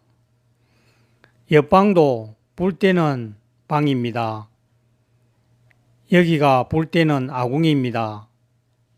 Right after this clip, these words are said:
건물 구조는 목조주택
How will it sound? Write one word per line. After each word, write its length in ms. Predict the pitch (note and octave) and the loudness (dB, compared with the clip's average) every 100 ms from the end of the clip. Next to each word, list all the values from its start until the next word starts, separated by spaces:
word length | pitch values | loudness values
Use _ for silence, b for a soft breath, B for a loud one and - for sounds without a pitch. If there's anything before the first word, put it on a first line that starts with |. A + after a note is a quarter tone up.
| _ _ _ _ _ _ _ _ _ _ _ - | _ _ _ _ _ _ _ _ _ _ _ -2
건물 480 | E3+ F3+ F3+ E3 D3+ | 2 4 4 0 -2
구조는 760 | C#3+ C3+ E3+ D#3+ C#3+ A#2 G#2+ - _ _ _ _ - | -4 0 2 2 0 -4 -12 -20 _ _ _ _ -4
목조주택 1040 | E3 F3 - F3+ D#3+ E3 - D3 B2+ A2 | 0 0 2 0 0 -4 -4 -4 -4 -8